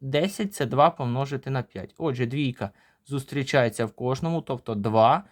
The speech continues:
помножити на три, на чотири та на п'ять. І разом підсумово-, підсумовуємо. П'ять на чотири — двадцять,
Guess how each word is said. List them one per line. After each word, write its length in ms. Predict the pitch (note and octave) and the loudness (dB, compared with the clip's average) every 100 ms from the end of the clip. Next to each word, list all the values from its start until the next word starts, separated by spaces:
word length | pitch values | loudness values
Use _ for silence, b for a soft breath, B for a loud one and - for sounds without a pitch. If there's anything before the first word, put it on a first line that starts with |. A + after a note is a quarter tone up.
| b b | b b
помножити 680 | - D3+ D3+ C3 A2+ G#2 A2+ | -8 -4 -2 -2 -2 -6 -4
на 160 | A2+ G#2 | -4 -4
три, 380 | B2+ D3 F#3+ - _ _ _ | -2 -2 -2 -8 _ _ _
на 260 | C#3+ C#3+ G#2 | 0 0 0
чотири 600 | - G#2+ - D#3 F3 F3 _ | -6 -8 -4 -4 -4 -6 _
та 140 | - C#3+ | -4 -2
на 140 | C3+ | -4
п'ять. 340 | - G3+ G3+ - | -6 -8 -8 -4
І 120 | F3+ | 0
разом 360 | E3+ C3+ B2 | 2 2 -2
підсумово-, 960 | A2+ B2 - C3 B2+ C3+ C3 D3 E3+ - - | -6 -8 -8 -6 -4 -4 -4 -8 -10 -12 -8
підсумовуємо. 920 | C#3 - C#3+ C#3+ F3 G#3+ B3 G#3 G#3 b b b b - | -8 -8 -6 -2 0 0 0 0 0 b b b b -10
П'ять 440 | D3+ D#3+ B2+ - | 2 4 4 2
на 120 | C3 | -4
чотири — 420 | B2 - C3 A#2 | -4 -6 -4 -2
двадцять, 680 | A#2 B2+ D3+ E3+ - G3+ - | -2 2 2 2 -4 -10 -10